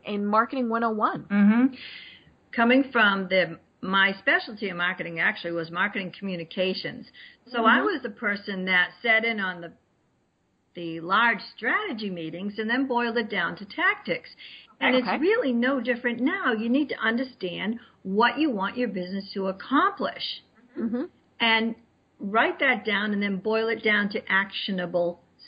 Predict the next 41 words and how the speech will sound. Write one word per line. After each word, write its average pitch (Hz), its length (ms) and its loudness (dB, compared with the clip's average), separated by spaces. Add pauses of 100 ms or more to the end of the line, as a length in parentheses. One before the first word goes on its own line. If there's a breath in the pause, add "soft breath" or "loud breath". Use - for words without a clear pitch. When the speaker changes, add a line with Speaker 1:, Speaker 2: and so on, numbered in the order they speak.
(140)
Speaker 2:
steps 302 320 2
that 202 120 -6
you 208 100 -4
can 214 200 -6
take 185 360 -10
to 202 120 -6
achieve 392 460 2
it. 220 140 0
And 240 100 -4
then 403 120 -2
you 440 120 -2
have 427 100 -10
to 349 80 -8
make 359 160 -6
sure 339 220 0
that 330 120 -2
you 302 160 2
have 392 360 4
achieved 185 380 -2
it. - 160 -6 (360 loud breath)
So 302 120 4
there 285 100 4
Speaker 1:
Right, 269 100 2
Speaker 2:
has 370 100 4
Speaker 1:
right. - 100 0
Speaker 2:
to 320 80 -10
be 262 240 -2
some 320 220 0
measurements. 320 580 -2 (420 loud breath)
Now, 262 360 2 (1080 soft breath)
people 339 280 0
that 233 160 2
are 202 80 0 (120)
super 247 280 -2
busy. 226 600 0 (1120)
I, 214 60 -2 (340)
I, 214 100 2
I, 220 240 -2
I 233 40 0
gave 240 240 6
a, 208 260 0